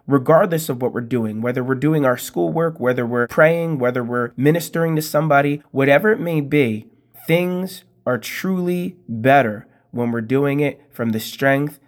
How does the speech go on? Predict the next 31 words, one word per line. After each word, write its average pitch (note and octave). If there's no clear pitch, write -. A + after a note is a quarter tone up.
the A#2
wisdom, C3
and A#2
from A#2
really D3
just A#2+
seeking C#3+
out B2+
the B2
closeness B2+
of A#2
Jesus A#2+
in A#2+
all B2
that B2
we A#2
do. A2+
We D3
live F#3
in E3+
busy D3
times. C3
We D#3
live D#3+
in C#3
busyness D3
of G#2+
school, C#3
busyness A#2+
of G#2+
work, C#3+